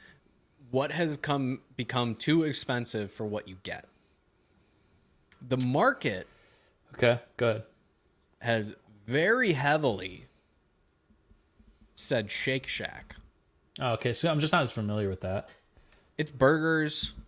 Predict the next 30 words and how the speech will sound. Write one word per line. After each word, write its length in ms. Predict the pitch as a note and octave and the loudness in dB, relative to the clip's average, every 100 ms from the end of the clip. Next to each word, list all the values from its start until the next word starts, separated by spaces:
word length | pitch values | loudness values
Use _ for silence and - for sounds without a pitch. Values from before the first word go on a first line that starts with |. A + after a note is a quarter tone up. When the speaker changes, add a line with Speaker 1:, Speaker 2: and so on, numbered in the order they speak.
| _ C3+ | _ -8
Speaker 1:
It's 140 | - | -2
a 40 | |
Speaker 2:
I 100 | D#3 | 6
know 100 | F3 | 10
Speaker 1:
little 60 | G3+ | 12
Speaker 2:
what 160 | D3+ D3 | 12 12
they 80 | |
serve, 240 | A#2+ C3 B2+ | 8 8 6
I 40 | |
Speaker 1:
pricier, 40 | A#2+ | 4
Speaker 2:
just, 160 | D#3+ | 2
Speaker 1:
but 80 | C#3+ | 2
Speaker 2:
I 40 | A#2+ | 4
Speaker 1:
it's 80 | |
Speaker 2:
don't 80 | A#2+ | 4
ever 100 | - | 2
Speaker 1:
not 100 | D#3+ | 2
Speaker 2:
go 60 | G3 | 0
there. 80 | E3+ | 0
Speaker 1:
like, 260 | D3 - - | 0 -4 -4
I 80 | C#3 | 0
don't 220 | G#3 F#3+ | 0 -2
think 280 | - E3 E3 | -4 -4 -2
it's 160 | C3+ - | -4 -2
that 280 | A2 A2 - | -2 -2 -6
crazy. 560 | - G#2+ G2 - - - _ _ _ _ - _ _ _ | -8 -6 -6 -10 -14 -20 _ _ _ _ -20 _ _ _
Like, 320 | A#2 G#2 - - _ _ _ _ _ - | -2 -2 -4 -14 _ _ _ _ _ -8
<sighs> 60 | - - - - - - - - - - - - - - - - - _ _ _ _ _ _ _ _ _ _ _ _ - C#3 C3+ - - _ | -6 -6 -12 -14 -20 -20 -20 -18 -18 -20 -20 -20 -20 -20 -20 -20 -20 _ _ _ _ _ _ _ _ _ _ _ _ -14 -14 -14 -16 -20 _
yeah, 240 | C3+ A2+ C#2+ | -4 -2 -2
I, 220 | B2 | -2